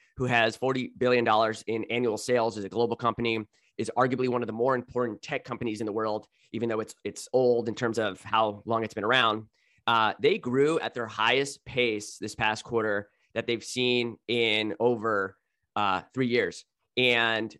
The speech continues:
that is a pretty strong sign for tech spend, specifically for infrastructure tech spend. Uh, they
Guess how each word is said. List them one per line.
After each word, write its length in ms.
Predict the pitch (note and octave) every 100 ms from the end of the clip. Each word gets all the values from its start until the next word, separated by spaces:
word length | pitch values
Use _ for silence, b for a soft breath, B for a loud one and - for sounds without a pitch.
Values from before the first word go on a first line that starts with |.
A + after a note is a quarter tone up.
| _ G#2
that 440 | C3 C#3+ D3 - _ -
is 280 | C3 B2 A#2+
a 220 | A2+ G#2+ -
pretty 340 | D3 C3+ A2 -
strong 260 | - A#2
sign 300 | A2+ A#2 C3+
for 180 | F3 A2+
tech 180 | - C3
spend, 280 | D#3 E3 - _
specifically 520 | - A2 A#2+ B2+ A#2
for 200 | A2 G#2
infrastructure 720 | - A2 G#2+ - A#2+ C3+ C3 -
tech 280 | C3 C3 -
spend. 300 | C#3+ D3 - _ b b b -
Uh, 220 | A2+ A2 -
they 440 | A#2+ B2 A#2+ A#2+